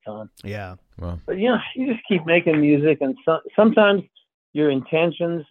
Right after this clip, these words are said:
Speaker 1: and the quality of the music and n-, n-, last but certainly not least, your team and the am-, amount of money and effort they're willing to put in to sell it. Just sometimes the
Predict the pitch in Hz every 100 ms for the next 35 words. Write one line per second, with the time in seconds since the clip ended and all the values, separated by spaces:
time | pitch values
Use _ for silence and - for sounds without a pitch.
0 | 127 127 117 139 139 143 139 131 123 135
1 | 127 135 135 _ 143 185 165 139 135 _
2 | _ _ _ _ _ _ _ _ _ _
3 | 131 135 123 135 _ 123 127 156 139 -
4 | 127 123 - 165 131 131 123 120 139 147
5 | - _ _ _ _ _ 131 127 - -
6 | 165 139 104 110 _ _ _ _ _ _
7 | - 127 131 131 127 127 - 131 135 135
8 | 135 131 135 139 139 127 123 139 147 139
9 | 127 127 127 127 127 - - 131 127 123
10 | - - 165 147 120 123 _ _ _ _
11 | _ _ _ _ _ 135 - - 165 170
12 | 165 156 147